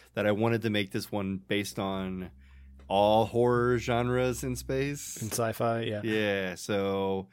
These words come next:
Speaker 1: uh, here we go. Jason saw boobies in space. Hal took over the place.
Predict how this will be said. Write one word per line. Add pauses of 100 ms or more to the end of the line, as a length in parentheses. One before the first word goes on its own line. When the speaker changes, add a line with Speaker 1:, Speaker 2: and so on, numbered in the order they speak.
(540)
Speaker 1:
uh,
here
we
go. (240)
Jason (500)
saw
boobies
in
space. (1000)
Hal (140)
took
over
the
place.